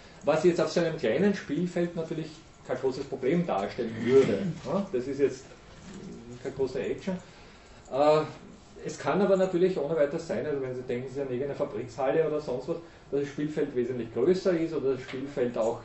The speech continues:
irgendwie nicht nur eben in dem Fall quadratisch ist, sondern, weiß nicht, irgendwelche Ecken und Kanten aufweist, wo irgendwelche Dosen versteckt sind oder was auch immer. Also da kann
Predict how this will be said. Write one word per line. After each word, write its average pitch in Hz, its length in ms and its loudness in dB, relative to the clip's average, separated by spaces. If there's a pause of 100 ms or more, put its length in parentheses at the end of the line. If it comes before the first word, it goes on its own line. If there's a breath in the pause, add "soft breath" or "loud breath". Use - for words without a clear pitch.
irgendwie 120 520 -2
nicht 127 260 -6
nur 113 380 2 (260)
eben 110 220 -2
in 104 100 -6
dem 120 160 0
Fall 107 280 -2 (120)
quadratisch 131 560 0
ist, 156 240 0
sondern, 123 500 -6 (240)
weiß 117 200 -4
nicht, 110 160 -10
irgendwelche 120 340 -6
Ecken 135 260 -6
und 135 180 -8
Kanten 147 300 -6
aufweist, 123 580 -2
wo 123 120 0
irgendwelche 127 400 -4 (440 loud breath)
Dosen 123 200 -6
versteckt 151 460 -4
sind 135 240 -6
oder 143 160 -4
was 147 180 -2
auch 135 120 -2
immer. 90 220 -4
Also 113 180 -6
da 139 100 -6
kann 147 360 -8